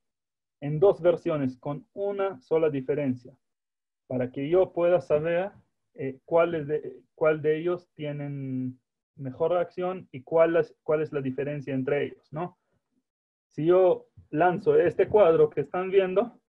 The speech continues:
no realizar pruebas A B, uno con el número doce, uno con el número once.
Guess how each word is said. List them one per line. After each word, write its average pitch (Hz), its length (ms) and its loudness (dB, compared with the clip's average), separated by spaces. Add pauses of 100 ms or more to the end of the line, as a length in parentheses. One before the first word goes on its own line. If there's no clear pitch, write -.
no 165 300 0
realizar 143 520 2
pruebas 139 420 2
A 143 160 0
B, 214 340 -2 (120)
uno 170 280 -6
con 143 200 -2
el 139 120 -4
número 156 300 2
doce, 190 400 2
uno 175 300 -4
con 147 180 -2
el 139 180 -8
número 147 520 -4
once. 135 420 -4